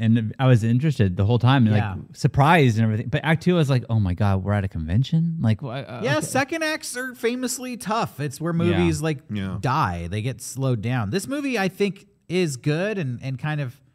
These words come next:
Speaker 2: keeps the tension, but halfway through this movie, you start wondering, like, what, what, what's the point of all of this?
Speaker 3: Yeah.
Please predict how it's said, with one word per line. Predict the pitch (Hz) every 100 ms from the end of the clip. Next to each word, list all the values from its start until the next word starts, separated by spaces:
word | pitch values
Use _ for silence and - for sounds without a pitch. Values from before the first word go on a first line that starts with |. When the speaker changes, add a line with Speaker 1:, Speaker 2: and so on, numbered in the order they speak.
| _ _ _
Speaker 2:
keeps | - 180 190 - -
the | 165 139
tension, | - 131 165 175 220 247 262 240 165
but | 156 170 165 - _ _ _ _ _ _ _ _ _ _ _
halfway | - 202 240
through | 220 247
this | 233
movie, | 196 202 196
you |
start | 170 196 165
wondering, | 170 180 165
like, | 143
what, | 135 139 _ - 85 -
what, | 131 196
what's | 165 139 214
the | 226
point | 160 143 127
of | 98
all | 85
of | 80
this? | - - - 104
Speaker 3:
Yeah. | 101 82